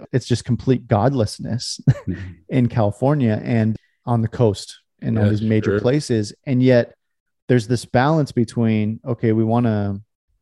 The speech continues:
Speaker 1: I don't know, raise our families in places that make sense for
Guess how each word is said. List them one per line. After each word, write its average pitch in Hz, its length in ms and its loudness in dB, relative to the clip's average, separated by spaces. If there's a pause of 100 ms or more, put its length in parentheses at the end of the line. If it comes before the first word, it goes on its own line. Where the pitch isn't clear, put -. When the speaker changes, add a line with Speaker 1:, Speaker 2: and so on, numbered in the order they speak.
(140)
Speaker 1:
I - 100 -10
don't 120 140 0
know, 107 160 -4
raise 127 400 2
our 110 80 2
families 117 520 0
in 104 100 -4
places 110 480 -2
that 98 260 0 (260)
make 127 220 0
sense 120 320 0
for 107 440 0